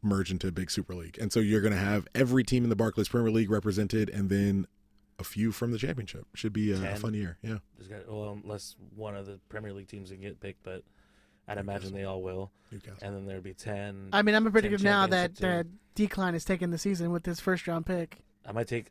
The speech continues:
Speaker 2: I may take Leeds
Speaker 1: No, impre-,
Speaker 2: United.
Speaker 1: Decline, impress me. You're so good at fifa. Why don't you pick Fulham?
Speaker 2: Yeah,
Speaker 1: Pick Fulham,
Speaker 2: pick Fulham.
Speaker 1: pick Fulham and
Speaker 2: Team
Speaker 1: ball out of
Speaker 2: America.
Speaker 1: control. Go for
Speaker 3: Yeah,
Speaker 1: it.
Speaker 3: exactly. All right, uh, moving on. Uh, I think that's it. Anyone, do you have any other,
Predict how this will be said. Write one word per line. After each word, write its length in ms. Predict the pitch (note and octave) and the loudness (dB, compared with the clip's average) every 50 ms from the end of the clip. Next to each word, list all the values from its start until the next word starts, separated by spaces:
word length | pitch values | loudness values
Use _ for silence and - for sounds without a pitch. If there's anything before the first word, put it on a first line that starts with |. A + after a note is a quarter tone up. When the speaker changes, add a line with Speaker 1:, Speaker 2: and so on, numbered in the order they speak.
| - | -8
Speaker 2:
I 100 | B2 B2 | -6 -4
may 140 | B2 C3 B2+ | -2 -2 -4
take 180 | - B2+ A2+ - | -4 -6 -8 -6
Leeds 280 | G#2 G#2+ A2 G#2+ G2 | -6 -6 -6 -4 2
Speaker 1:
No, 160 | - D#4+ C4+ F3+ | 4 4 4 6
impre-, 40 | A#2 A2 | 4 4
Speaker 2:
United. 160 | G3+ A#3 - - - - - | 2 2 0 -2 -8 -4 0
Speaker 1:
Decline, 300 | F#3 G3 - G3+ G3+ - D3+ | 2 4 4 4 4 4 2
impress 320 | C#3 - F3+ F#3+ F3+ - | 2 4 4 4 4 4
me. 80 | B2+ A2 | 4 2
You're 100 | A2 A#2 | 2 4
so 160 | - E3+ D#3+ | 4 4 4
good 160 | C3+ D3 D#3 | 4 4 4
at 60 | D#3 - | 4 4
fifa. 220 | - F3+ E3+ D3 | 2 2 2 4
Why 80 | F3 D#3 | 4 2
don't 160 | C#3 C#3 - | 2 2 0
you 60 | - | 0
pick 140 | - D3 - | -2 -2 -2
Fulham? 280 | - C3 A2 F#2+ F2 - _ _ _ _ _ _ _ _ _ _ _ _ _ _ _ _ _ | -2 -6 -6 -6 -8 -14 _ _ _ _ _ _ _ _ _ _ _ _ _ _ _ _ _
Speaker 2:
Yeah, 120 | - A2+ A#2+ | 0 2 2
Speaker 1:
Pick 60 | A#2+ - | 4 6
Fulham, 160 | F3+ E3+ D#3+ D3+ | 6 6 6 6
Speaker 2:
pick 40 | C3+ | 6
Fulham. 240 | C#3 C#3 B2+ A2 | 4 4 4 6
Speaker 1:
pick 140 | C#3+ G3+ - | 6 4 6
Fulham 220 | - G3 F3+ E3+ D3 | 6 4 6 6 6
and 80 | C3 | 6
Speaker 2:
Team 80 | C#3 C#3 | 6 6
Speaker 1:
ball 40 | C#3+ | 8
out 20 | C#3 | 8
of 40 | C#3+ | 6
Speaker 2:
America. 200 | C#3+ C#3 C3 B2 | 6 6 6 4
Speaker 1:
control. 280 | A#2 C3+ B2 G#2+ F#2 - _ - | 4 4 4 2 0 -4 _ 0
Go 120 | - D#3 | 2 2
for 80 | - - | 4 4
Speaker 3:
Yeah, 80 | A#2 F#2 | 4 2
Speaker 1:
it. 80 | E2+ - - - | 2 -4 -8 -6
Speaker 3:
exactly. 520 | G3 F#3 E3+ F#3+ F3+ F3+ - - E3+ E3 - _ _ _ _ _ _ _ _ _ _ _ _ _ _ _ _ - | -6 -4 -2 0 0 0 -2 -4 -10 -10 -12 _ _ _ _ _ _ _ _ _ _ _ _ _ _ _ _ 6
All 100 | B3 A#3+ | 8 10
right, 200 | A#3 A3 G#3+ G#3 - - | 10 10 6 6 6 6
uh, 180 | A#3 A#3 A#3 A#3 | 8 8 10 10
moving 200 | B3+ C4+ C#4+ C4+ | 8 8 8 8
on. 360 | C4+ C4+ C#4 C#4 C#4+ C#4+ C#4 - _ - - | 8 8 8 6 4 2 0 -2 _ 0 6
Uh, 240 | A#3 A#3+ B3 B3+ B3 | 8 8 10 8 8
I 40 | |
think 140 | B3 C#4+ D4 | 6 4 2
that's 120 | D4+ B3 E4+ | 2 2 2
it. 100 | F4 E4 | 4 6
Anyone, 240 | D#4 C#4+ C#4+ C#4+ | 6 6 6 6
do 60 | C#4+ C#4+ | 6 6
you 60 | D4 | 4
have 100 | D4 D4 | 4 4
any 180 | D4 D4 D4 | 2 2 2
other, 180 | D4+ D4+ - | 0 0 -4